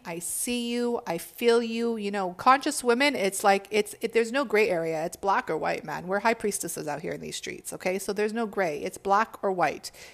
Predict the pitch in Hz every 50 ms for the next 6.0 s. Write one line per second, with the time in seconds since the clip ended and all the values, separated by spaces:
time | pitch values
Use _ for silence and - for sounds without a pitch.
0 | - _ 185 196 - - 233 240 262 254 - - 214 202 190 185 - - 190 165
1 | 156 - - - - - - - - - - 196 190 196 233 247 269 262 247 226
2 | - 220 214 208 202 - - 208 202 - - 180 185 185 180 175 196 220 254 302
3 | - - - - - _ _ - 185 196 214 226 226 - 233 226 220 226 208 202
4 | 196 202 - - 208 175 185 185 190 190 196 185 175 170 - - 170 175 190 208
5 | 226 240 233 269 262 254 254 262 254 262 254 - 277 269 262 - 294 302 311 330